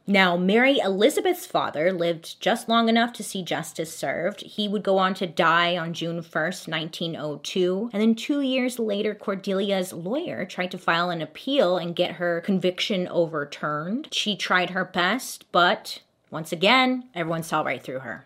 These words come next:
They did a retrial, and she was convicted again on August second, nineteen oh four.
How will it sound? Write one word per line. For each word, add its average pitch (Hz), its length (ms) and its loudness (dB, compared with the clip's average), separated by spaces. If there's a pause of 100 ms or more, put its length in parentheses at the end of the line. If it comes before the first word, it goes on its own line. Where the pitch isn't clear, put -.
They 170 80 -2
did 208 140 2
a 214 60 4
retrial, 180 800 -2
and 156 120 -10
she - 120 0
was 170 120 2
convicted 185 540 -2
again 165 800 4
on 160 120 -6
August 175 380 2
second, 156 360 -2
nineteen 156 360 -4
oh 123 100 -6
four. - 500 -8